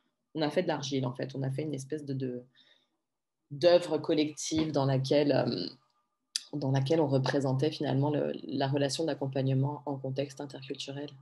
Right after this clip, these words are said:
ensemble. Fait que c'est, et, et toutes ces photos-là sont incluses dans ma, dans ma thèse aussi.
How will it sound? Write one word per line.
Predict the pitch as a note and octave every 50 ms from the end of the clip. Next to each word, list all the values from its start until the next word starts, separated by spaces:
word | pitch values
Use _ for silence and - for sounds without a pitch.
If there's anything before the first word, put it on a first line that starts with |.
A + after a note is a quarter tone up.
| - _ _ _ _
ensemble. | - D#3 D3 C3+ - - E3 E3 E3 D#3+ C#3+ C3+ C3+ -
Fait | D3 C#3
que | -
c'est, | - D3 C3+ C3 B2+ B2+ - -
et, | D3 C#3 - D#3+
et | D3 D#3 -
toutes | - G#3+ G#3
ces | - - G3
photos-là | F#3+ - F3 E3 E3 E3 D3+ D3+ F3 F#3 G3
sont | F#3 - - - G3 F#3+ F#3+ F#3
incluses | E3 D3 D3 - - E3 E3 D#3+ D3
dans | D3 C3+
ma, | C3+ C3+ C3+ C3 -
dans | D3+ D3
ma | D3 C#3 C#3
thèse | C3+ D#3+ D#3+ D3 C#3+
aussi. | C#3 C#3 - - -